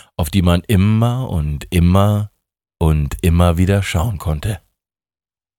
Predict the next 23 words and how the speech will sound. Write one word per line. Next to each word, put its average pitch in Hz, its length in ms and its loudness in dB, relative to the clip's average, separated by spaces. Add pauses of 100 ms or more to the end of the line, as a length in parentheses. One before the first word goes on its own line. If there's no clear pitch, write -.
(640)
Häuserschluchten 131 920 2
und 95 260 -2
wirkliche 110 420 0
Schluchten 95 500 0
oder 95 260 4
auch 80 220 0 (420)
Täler, 95 600 2 (760)
in 117 280 2
ihnen 123 340 0
zu 123 260 0
wohnen, 110 320 0
sprach - 400 -2
ein 120 120 0
ähnliches 101 500 -4
Gefühl 117 420 0
an, 87 200 0 (320)
nur 104 220 2
dass 98 220 2
man 92 160 0
auf 87 200 -2
Berge 87 360 2
hinaufklettern 110 720 2
konnte. 95 340 2